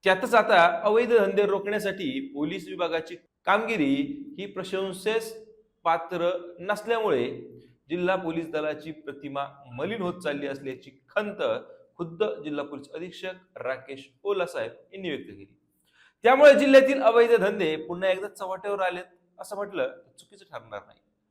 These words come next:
जिल्ह्यातील अवैध धंद्यांचा कोण आहे पाठीराखा? तोफखाना, कोतवाली आदी पोलीस स्थानकांमध्ये नेमकं काय सुरू आहे?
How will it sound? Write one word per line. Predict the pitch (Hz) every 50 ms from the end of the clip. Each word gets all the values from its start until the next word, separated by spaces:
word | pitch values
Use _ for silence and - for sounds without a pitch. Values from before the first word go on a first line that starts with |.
| _ _ _ _ _ _ _ _ _ _
जिल्ह्यातील | - 175 190 196 202 190 202 208 208 208 -
अवैध | 160 156 165 175
धंद्यांचा | 170 175 160 147 156 160 160 165 160 - 156 131 117 175 170 - - _ _ -
कोण | 196 202
आहे | 190 180 165
पाठीराखा? | - 127 - 135 117 113 110 107 110 104 110 - _ _ _ _ _ _ _ _ _ _ -
तोफखाना, | 139 143 139 - - 131 123 120 123 123 120 120 - - _ -
कोतवाली | 123 120 123 131 123 120 117 117 117 117 117 - - _ _ _ _ _ _ _ _ _
आदी | - 117 123 151
पोलीस | 156 156 - 151 147 139 143 139 143
स्थानकांमध्ये | - 127 110 110 113 127 123 127 131 131 117 113 113
नेमकं | 117 120 117 127
काय | 127 _ - 185 196 175
सुरू | - - 123 113
आहे? | 104 101 101 -